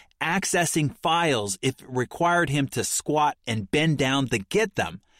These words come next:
That's how much of an aversion he had to physical activity. Still, he made a resolution to get in shape. He joined a gym, hired a personal trainer,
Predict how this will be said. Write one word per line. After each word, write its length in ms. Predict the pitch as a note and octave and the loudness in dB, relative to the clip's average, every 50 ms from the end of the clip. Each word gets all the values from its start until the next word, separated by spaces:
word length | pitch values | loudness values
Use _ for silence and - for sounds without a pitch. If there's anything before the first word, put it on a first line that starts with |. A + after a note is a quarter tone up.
| - - _ _ _ _ _ _ | -20 -20 _ _ _ _ _ _
That's 320 | - D#3+ F3 G#3 A#3 G3+ - | -2 -2 0 0 0 0 0
how 140 | F#3+ F3+ E3+ | 0 2 2
much 240 | E3 E3 - - | 2 0 0 0
of 80 | D#3 C#3 | 0 0
an 100 | C#3+ C#3 | 2 0
aversion 560 | C#3 A2+ - C#3 C#3 C#3 C3+ B2+ - B2 A2 | 0 0 0 2 2 2 2 2 0 -2 -2
he 220 | G#2 G2 C#3 C#3 C3 | -2 0 0 0 2
had 320 | C3+ A#2+ A2 A2 G2+ - | 2 0 0 -2 -2 -2
to 260 | - C3 A#2+ A2 G2+ - - _ | -2 0 0 0 -2 -6 -8 _
physical 400 | - E3 D3 C#3 C#3 - A#2 A#2 | 0 0 0 0 0 0 0 0
activity. 560 | A2 G2+ G2 - C3 A#2 G2+ G2+ F#2 F2 - _ _ _ _ - - - _ | 0 0 -2 -2 -2 0 0 -2 -4 -8 -12 _ _ _ _ -20 -20 -12 _
Still, 500 | - - - - C4 A#3 E3+ G#2 F#2 - - _ _ _ _ | -6 -6 -2 0 0 0 0 0 -2 -6 -10 _ _ _ _
he 160 | - C3+ B2+ | -2 0 2
made 260 | A#2+ D3+ G3+ B3 C#4 | 2 2 2 2 4
a 80 | C4 A#3 | 4 4
resolution 880 | G3 F#3 F#3 F#3 E3 F3+ E3 C#3+ C3 C3 A#2+ - - C3 B2+ B2 A#2 - - | 4 4 2 2 2 2 2 4 4 2 2 2 0 0 -2 -2 -4 -4 -4
to 100 | C#3 A#2+ | -4 -2
get 220 | G2 B2 B2 A#2+ | 0 2 2 2
in 140 | B2 A#2 A2 | 2 0 0
shape. 440 | - - - B2 F#2+ - - - - _ _ _ _ | -2 -2 0 -2 -2 -4 -6 -12 -20 _ _ _ _
He 140 | - G2+ G2 | -6 -6 -4
joined 400 | F2+ - A#2 A#2+ C3 D3 D3 D3+ | -2 0 2 2 2 4 4 2
a 60 | C#3+ | 2
gym, 460 | - - D#3+ F3+ G#3 A3+ A3+ A3 G3 - _ _ _ _ _ _ | 2 2 0 2 2 2 0 0 -4 -6 _ _ _ _ _ _
hired 380 | - - - D3+ F#3 A3 A3 A3 | -12 -6 -2 0 2 2 2 2
a 60 | G#3 | 2
personal 460 | F#3 - F#3+ F3+ - G3 F#3 F#3 F3+ | 2 2 2 2 2 2 2 2 2
trainer, 440 | - - D#3+ C#3+ C#3+ C#3 C3+ C#3 | 0 0 0 2 2 2 2 2